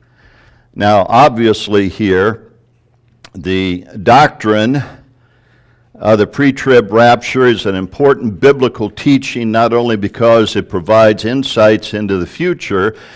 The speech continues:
but also because it provides Christians and motivation for evangelism and holy living today.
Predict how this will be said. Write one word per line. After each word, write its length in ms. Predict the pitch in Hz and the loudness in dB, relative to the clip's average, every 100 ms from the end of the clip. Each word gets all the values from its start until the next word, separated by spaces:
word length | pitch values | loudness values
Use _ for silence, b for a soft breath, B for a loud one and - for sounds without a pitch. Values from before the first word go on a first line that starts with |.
| B B | B B
but 140 | - 117 | -2 4
also 420 | 160 180 - 135 | 4 2 0 0
because 720 | 110 110 - 131 131 127 - | 0 -4 0 4 4 2 0
it 160 | 120 110 | -2 -2
provides 600 | 110 98 123 120 117 - | -4 2 4 4 2 -2
Christians 720 | - 170 151 - 135 117 113 | -6 -4 -4 -4 -6 -4 -6
and 120 | 104 | -6
motivation 800 | 107 131 123 101 139 151 - 113 | 0 2 2 2 2 0 -4 -6
for 300 | 101 - 110 | -6 -2 0
evangelism 1080 | 107 92 135 151 139 107 95 98 90 113 139 B B B - | 0 -2 -2 -2 -4 -4 -2 -2 -2 -6 -6 B B B -4
and 220 | 135 139 | -2 0
holy 380 | 110 113 113 127 | 0 0 2 0
living 440 | 139 165 160 127 | 2 0 0 -6
today. 500 | 98 95 95 87 78 | -6 -4 -2 -2 -4